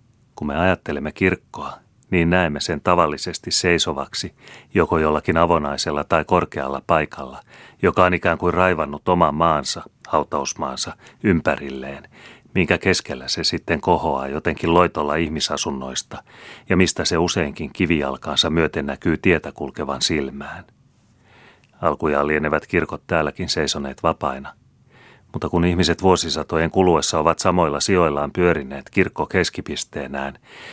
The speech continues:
niin ovat ne lopulta sitä lähennelleet ja piirittäneet sen omilla asunnoillaan, niin että siitä ainoastaan korkein kupoli ja ylin huippu ylenee kattojen takaa, jos siinä näet on tuollainen huippu ja kupoli.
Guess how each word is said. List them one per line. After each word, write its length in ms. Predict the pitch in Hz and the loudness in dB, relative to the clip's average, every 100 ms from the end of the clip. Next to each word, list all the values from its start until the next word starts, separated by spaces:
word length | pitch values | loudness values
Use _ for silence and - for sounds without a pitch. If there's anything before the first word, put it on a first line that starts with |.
| - | -2
niin 160 | 107 95 | 2 4
ovat 240 | 92 85 | 6 4
ne 80 | 92 | 2
lopulta 400 | 92 95 87 - | 2 2 0 -4
sitä 360 | - 85 87 78 | -6 -4 -2 0
lähennelleet 720 | 85 80 69 67 67 65 - | 0 -2 -4 -6 -8 -10 -8
ja 80 | 85 | -4
piirittäneet 720 | - 90 78 - 76 69 69 | 2 4 2 -4 -10 -10 -10
sen 200 | - 80 | -6 2
omilla 380 | 87 85 76 78 | 2 2 2 2
asunnoillaan, 760 | 85 87 69 67 65 69 71 - - - - | 2 0 -6 -10 -12 -12 -12 -16 -20 -20 -4
niin 160 | 87 76 | -2 0
että 240 | 69 82 | -2 -4
siitä 340 | - 76 - 78 | -2 -2 2 2
ainoastaan 580 | 80 76 71 - 78 | 2 0 -4 -4 -4
korkein 460 | 73 92 85 76 65 | 2 0 0 -6 -10
kupoli 460 | - 87 80 65 67 | -6 -4 -2 -4 -4
ja 100 | 76 | 0
ylin 340 | 87 87 - | 2 2 0
huippu 440 | 80 78 - 76 | -2 -2 -4 -10
ylenee 380 | 65 67 67 71 | -10 -10 -8 -6
kattojen 520 | - 78 - 69 67 67 | -2 -2 -2 -10 -10 -4
takaa, 480 | 73 - 71 - - _ _ - - _ - | -4 -4 -10 -12 -16 _ _ -20 -20 _ -14
jos 140 | - | -10
siinä 280 | - 67 65 | -8 -8 -8
näet 280 | 67 73 - | -2 -2 2
on 160 | 80 | 0
tuollainen 520 | - 69 65 67 69 67 | -2 -8 -10 -12 -12 -4
huippu 380 | 73 67 - | -4 -4 -8
ja 120 | 73 64 | -10 -8
kupoli. 460 | - - - - | -10 -10 -12 -14